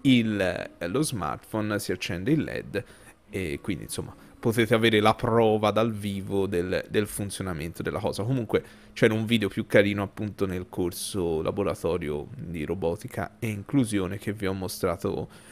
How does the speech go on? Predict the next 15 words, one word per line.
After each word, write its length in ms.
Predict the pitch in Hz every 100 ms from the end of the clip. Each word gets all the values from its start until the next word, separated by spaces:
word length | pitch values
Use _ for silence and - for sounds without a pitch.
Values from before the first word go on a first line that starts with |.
| - -
prima. 340 | - 76 67 - -
Allora 260 | 180 110
andiamo 480 | - 175 160 101 104 -
in 200 | 185 220
Scratch 800 | - - 85 69 - - 190 -
e 300 | 120 110 110
vediamo 540 | 156 147 92 92 117
come 540 | - 101 101 95 76 62
funziona. 520 | - 92 - - - - - - - - -
Ok, 560 | 139 - 135 123 170 190 _ _ - -
sto 340 | - - 127
agendo 680 | 123 113 131 127 113 107 107
sul, 840 | 90 - 123 113 107 98 78 50 - - - - - -
sull'accelerometro 1500 | - - 117 110 110 107 - 123 113 113 117 107 107 - 101
del 800 | 98 101 98 104 71 64 -